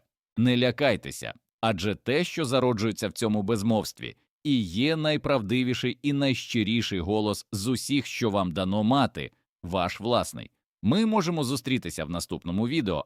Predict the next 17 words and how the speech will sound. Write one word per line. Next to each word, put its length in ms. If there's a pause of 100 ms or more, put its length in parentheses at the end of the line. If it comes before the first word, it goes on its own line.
а 160
можемо 540
і 40
не 120
зустрітися. 760 (320)
І 160
якщо 400
після 360
сказаного 760
ви 260
відчуєте 640
потребу 680
на 260
час 280
піти 360
в 60
тінь, 320